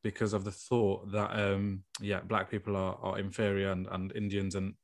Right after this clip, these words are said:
you know, these people are inferior to them. That it,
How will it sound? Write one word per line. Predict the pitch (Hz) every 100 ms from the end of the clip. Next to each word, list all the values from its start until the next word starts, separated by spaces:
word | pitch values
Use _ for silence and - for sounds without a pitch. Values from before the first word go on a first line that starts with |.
| _ 120
you | 107
know, | 95
these | 101 90
people | 98
are | 101
inferior | 101 123 110 104
to | - 92
them. | 90 95 - - - -
That | 131 135
it, | 160 151